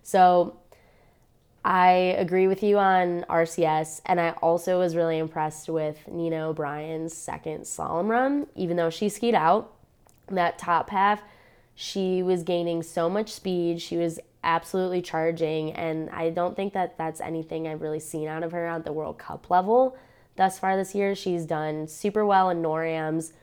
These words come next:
She's absolutely crushed norams, actually. She's won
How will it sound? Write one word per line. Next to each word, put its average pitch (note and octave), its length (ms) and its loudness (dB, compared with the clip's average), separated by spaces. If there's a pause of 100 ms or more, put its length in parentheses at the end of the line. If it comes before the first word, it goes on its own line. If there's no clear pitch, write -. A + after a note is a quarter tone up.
(340)
She's F3 400 -4
absolutely E3+ 460 -4
crushed E3 460 -4
norams, - 460 -10
actually. - 480 -6
She's E3 240 -10
won F3 440 -10